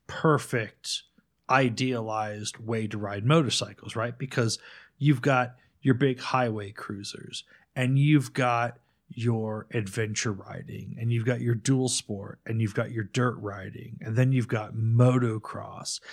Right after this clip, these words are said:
and then you got farm bikes, and you got scooters, and you've got super sports, and you've got hyper bikes like Busas, and you've got budget bikes, you've got budget sport bikes.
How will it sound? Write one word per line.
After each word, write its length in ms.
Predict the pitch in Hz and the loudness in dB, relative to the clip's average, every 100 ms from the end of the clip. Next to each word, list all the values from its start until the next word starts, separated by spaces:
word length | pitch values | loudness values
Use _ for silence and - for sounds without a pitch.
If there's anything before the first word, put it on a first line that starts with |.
| - - | -18 -8
and 80 | 170 | -2
then 100 | 190 | 0
you 100 | 151 | 0
got 120 | 104 | -2
farm 600 | - - 156 143 143 139 | -8 -2 2 4 4 2
bikes, 560 | 120 123 123 127 117 - | 2 2 2 -2 -4 -6
and 140 | 113 107 | -4 -6
you 100 | 101 | -6
got 280 | 98 98 | -10 -8
scooters, 1040 | - - - 165 175 156 147 147 147 147 - - - - | -2 0 2 6 6 6 4 0 -2 -2 -2 -6 -14 -6
and 180 | 127 120 | 0 2
you've 200 | 113 - | 0 -2
got 320 | 110 101 98 - _ _ | -6 -6 -10 -16 _ _
super 540 | - - - 170 139 147 | -2 2 6 6 6 2
sports, 720 | - - 143 147 143 - - | 2 4 6 6 4 0 -4
and 100 | 139 | 0
you've 120 | 120 107 | 0 0
got 200 | 107 104 | -6 -6
hyper 600 | - - 156 160 156 151 | -6 0 2 2 2 2
bikes 560 | - 131 135 127 - | 4 4 2 0 -2
like 180 | 120 104 104 101 | -2 -4 -10 -4
Busas, 680 | 135 143 - 143 139 139 - - - - - | 2 2 2 2 2 0 -4 -10 -20 -16 -2
and 320 | 131 127 123 | 0 2 2
you've 180 | 120 - | 0 0
got 280 | 117 101 - 104 - | -4 -6 -12 -18 0
budget 540 | 143 135 - 147 131 127 | 4 4 4 2 0 -4
bikes, 560 | 127 131 131 - - - _ | -2 -2 -4 -6 -8 -8 _
you've 160 | 113 | -6
got 280 | 120 107 - | -4 -6 -4
budget 400 | 131 117 113 110 | 0 0 0 -4
sport 640 | - - - 139 139 117 117 | -2 -2 0 0 0 -2 0
bikes. 460 | 135 117 117 - | 0 0 -4 -8